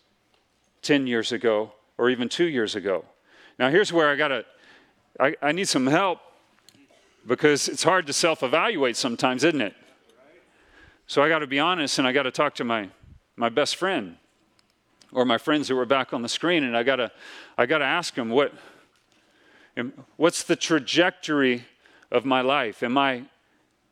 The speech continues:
am I getting closer to becoming God's dream for me, or am I veering the other way?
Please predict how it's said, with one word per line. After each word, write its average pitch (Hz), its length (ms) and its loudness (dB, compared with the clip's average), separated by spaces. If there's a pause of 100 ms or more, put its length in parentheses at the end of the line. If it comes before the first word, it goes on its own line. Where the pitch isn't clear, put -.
(360)
am 127 120 0
I 147 80 2
getting 156 280 0
closer 147 800 0 (540)
to 143 120 -2
becoming 147 640 0 (500)
God's 135 340 0
dream 170 340 0
for 120 180 -6
me, 104 360 -8 (920)
or 143 160 4
am 139 140 0
I 123 220 -2 (240)
veering 147 520 2
the 123 120 2
other 120 180 2
way? 113 360 0